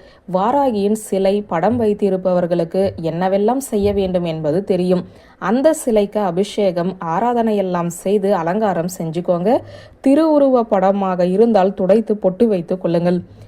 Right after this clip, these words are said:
பிறகு சாதாரணமாக உங்கள் வீட்டில் ஏற்றக்கூடிய விளக்கை ஏற்றிவிடவும்.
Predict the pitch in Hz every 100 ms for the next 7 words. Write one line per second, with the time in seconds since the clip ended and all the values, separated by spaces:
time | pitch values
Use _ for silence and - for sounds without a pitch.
0 | _ - 208 208 202 - 160 170 190 202
1 | 202 208 247 294 262 220 202 208 240 240
2 | 220 175 190 202 208 185 190 165 165 185
3 | 247 254 196 180 196 185 175 170